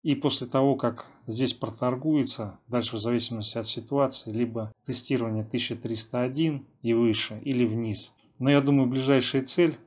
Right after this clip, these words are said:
на пятницу и на понедельник — это тысяча двести девяносто семь. Но не забываем ставить стопы, и внизу у нас вот тут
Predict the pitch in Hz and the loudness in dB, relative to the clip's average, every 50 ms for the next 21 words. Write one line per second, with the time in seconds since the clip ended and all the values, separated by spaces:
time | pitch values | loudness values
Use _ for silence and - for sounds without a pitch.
0 | _ _ - 113 110 110 - 131 117 113 - 104 101 - - 117 107 107 107 - | _ _ -6 -4 -4 0 2 2 2 2 0 -4 -8 -8 -8 -6 -6 -6 -6 -4
1 | - 127 135 135 156 143 117 107 110 107 - 98 - - 113 - - 110 107 110 | -6 -4 -2 0 0 0 0 -2 -6 -8 -10 -8 -4 -4 -4 -4 -4 -4 -4 -4
2 | 107 - - 107 101 101 101 104 107 110 110 - - - - - - 107 95 95 | -4 -6 -8 -10 -10 -8 -6 -4 -4 -6 -6 -8 -10 -10 -10 -8 -8 -10 -12 -12
3 | - _ _ _ - 143 143 143 143 143 135 135 139 160 147 143 135 113 107 107 | -16 _ _ _ 0 2 4 4 6 4 4 4 4 4 4 4 4 2 2 -2
4 | - - - 123 120 113 110 - - 180 170 165 - - 127 127 127 107 110 120 | -4 -2 0 2 2 2 0 -2 0 0 0 0 0 -2 -2 -2 -2 -4 -2 0
5 | 120 120 120 143 151 143 139 135 127 120 120 - - 113 110 - - 117 117 | -2 0 0 0 0 2 2 0 0 -2 -2 -4 -8 -10 -10 -8 -10 -10 -10